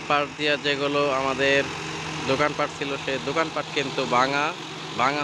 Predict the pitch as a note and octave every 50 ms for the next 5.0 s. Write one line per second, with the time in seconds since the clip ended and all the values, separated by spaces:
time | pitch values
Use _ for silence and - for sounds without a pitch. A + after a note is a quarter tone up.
0 | C3+ C#3 C#3+ C#3+ C#3 C#3 - D3 C#3+ C#3+ C#3 C3+ - D3 C3+ B2+ A2 - - -
1 | - C#3+ C#3 D3+ D#3 D3+ C#3+ D3 C#3+ B2+ A#2 - C3 C3+ D3+ D#3 D3+ D3 D3+ C#3+
2 | - - D3+ C#3+ C#3 C3 - C#3+ C#3 C#3+ D3 D3 - - D#3 D3+ D3 D3 - D3+
3 | D3 C3+ - - D#3 D3+ D3+ C#3+ A#2 - - C#3+ C#3+ D3+ D#3+ C#3 - - - -
4 | - D#3+ D#3 D3+ D3 C3 D3 D3 D3 C#3+ C3+ C#3 C#3+ C#3+ C#3+ C#3 - - D3+